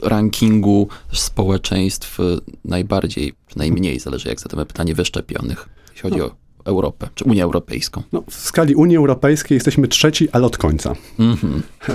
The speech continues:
Speaker 2: Więc jak już wspomniałem, siedemdziesiąt procent to jest średnia dla całej Unii
Speaker 1: Mhm.
Speaker 2: Europejskiej. My mamy pięćdziesiąt, tam, według tych statystyk, e, pięćdziesiąt pięć procent, bo to jeszcze jest kwestia, to jest w ogóle uwzględnione też, że osoby, które przyjęły tylko pierwszą dawkę.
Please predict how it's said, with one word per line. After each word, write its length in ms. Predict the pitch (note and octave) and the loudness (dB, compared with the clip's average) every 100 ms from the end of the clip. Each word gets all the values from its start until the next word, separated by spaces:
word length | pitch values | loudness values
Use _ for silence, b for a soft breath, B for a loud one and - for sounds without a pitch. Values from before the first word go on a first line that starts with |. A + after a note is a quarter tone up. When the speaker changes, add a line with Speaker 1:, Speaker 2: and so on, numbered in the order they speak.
| G#2 | 0
Speaker 2:
Więc 340 | B2 A#2+ A#2 | 4 4 4
jak 100 | A#2 | 0
już 100 | A#2+ | -2
wspomniałem, 560 | - B2 B2+ G2+ D#2 G2 | 0 2 4 4 2 0
siedemdziesiąt 420 | C3 C#3+ D3+ C3+ | 2 4 4 2
procent 300 | C#3 C3 B2+ | 2 0 2
to 60 | A#2 | 0
jest 100 | - | 2
średnia 240 | A#2+ A2 | 2 4
dla 120 | G#2+ | 2
całej 260 | G2 A2 G#2 | 2 2 2
Unii 200 | G2+ F2 | 2 0
Speaker 1:
Mhm. 180 | E2+ F2+ | 0 0
Speaker 2:
Europejskiej. 360 | A2 - - - | 0 -2 -8 0
My 140 | A2 | 2
mamy 260 | A#2+ A2+ A2 | 4 4 4
pięćdziesiąt, 580 | A2+ F#2+ F#2 G2 F2 - | 2 2 2 0 0 -2
tam, 320 | F#2 F2 F2 F2 | -4 -2 0 2
według 240 | F#2+ F#2 | 0 2
tych 120 | A2 | 0
statystyk, 460 | - G#2 G#2 - - B B B | 0 0 0 0 -4 B B B
e, 140 | - F#2+ | -2 -2
pięćdziesiąt 640 | - G2 F#2+ - F2+ - _ _ _ - | 2 2 2 2 0 -2 _ _ _ 0
pięć 220 | G#2+ E2 | 2 2
procent, 320 | D2 C#2 E2 | -2 -2 0
bo 100 | G2 | 2
to 80 | A2 | 2
jeszcze 160 | G#2+ A2 | 2 0
jest 120 | G2+ | 0
kwestia, 340 | - A2+ - | -2 -2 0
to 80 | G#2+ | 0
jest 100 | G#2 | 2
w 40 | |
ogóle 220 | A#2+ B2+ A2 | 4 6 4
uwzględnione 420 | G2+ G#2 G#2 G2+ | 4 4 4 2
też, 200 | A2 G#2 | 0 2
że 240 | A2 G2+ - | 2 0 -2
osoby, 280 | G#2+ G#2+ | -4 -2
które 120 | G#2 A2 | 0 2
przyjęły 180 | A2 | 2
tylko 160 | G2 G#2+ | 2 2
pierwszą 280 | G#2+ F#2 D#2+ | 0 2 0
dawkę. 280 | D2+ - | -2 -6